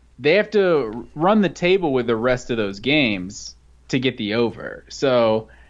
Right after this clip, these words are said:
I don't know. They gotta win one or at least beat one of those good teams they play. And I kind of,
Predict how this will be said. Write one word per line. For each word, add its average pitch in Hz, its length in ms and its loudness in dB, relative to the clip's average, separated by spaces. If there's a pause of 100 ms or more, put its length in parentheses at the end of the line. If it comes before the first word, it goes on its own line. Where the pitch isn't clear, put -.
(100)
I 135 80 2
don't 151 80 2
know. 147 100 2
They 123 100 0
gotta 156 200 4
win 147 340 2
one 139 240 2
or 139 280 2
at 147 140 -2
least 165 280 0
beat 156 160 4
one 131 200 2
of 139 120 2
those 135 200 2
good 127 220 -2
teams 139 260 -2
they 143 120 0
play. 151 420 2
And 101 280 -2 (600)
I 170 140 2
kind 208 240 2
of, 143 260 0